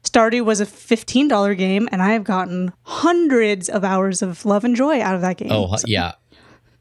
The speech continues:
Speaker 2: I caught Anna playing Animal Crossing today.
Speaker 1: Oh.
Speaker 2: And I looked at her, I was like, "When's the last time you logged in and did anything with the island?" And she was like, "Well, yesterday." And I was like, "Okay, well, I, w-, at,
Speaker 1: Yesterday.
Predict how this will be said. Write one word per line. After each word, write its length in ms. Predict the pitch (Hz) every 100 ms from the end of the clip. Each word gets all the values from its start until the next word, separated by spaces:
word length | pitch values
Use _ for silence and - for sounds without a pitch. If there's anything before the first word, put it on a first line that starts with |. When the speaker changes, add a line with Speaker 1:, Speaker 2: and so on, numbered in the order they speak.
| _ _ _ _ _ _ _ _ _ _ _ - -
Speaker 2:
I 60 |
caught 220 | 117 127 104
Anna 340 | 95 107 85 -
playing 520 | 98 90 85 87 85
Animal 240 | 101 113 113
Crossing 340 | 92 85 87
today. 320 | 80 87 98 - _ _ - - _ _
Speaker 1:
Oh. 120 | - 196
Speaker 2:
And 400 | 95 90 85 82 - - _ _ _ _ -
I 40 | 98
looked 180 | 104 101
at 40 |
her, 40 | 90
I 20 |
was 100 | 90
like, 120 | 92
"When's 180 | 131 202
the 60 |
last 260 | 185 165 -
time 120 | 156
you 100 | 147 113
logged 300 | 120 131 117
in 280 | 120 117 113 _ _ _ _ _
and 120 | 107 107
did 140 | 117
anything 480 | 95 117 196 117 92
with 100 | 87
the 120 | 98
island?" 520 | - 104 160 101 95 - _ _ _ _ _ -
And 100 | 95
she 100 | 101
was 100 | 90
like, 140 | 85 -
"Well, 140 | 95
yesterday." 640 | 85 82 - - - -
And 100 | 98
I 20 | 90
was 100 | -
like, 100 | 98
"Okay, 240 | 92 -
well, 160 | 95 90
I, 100 | 98
w-, 260 | 110 110
at, 200 | 226 -
Speaker 1:
Yesterday. 120 | 104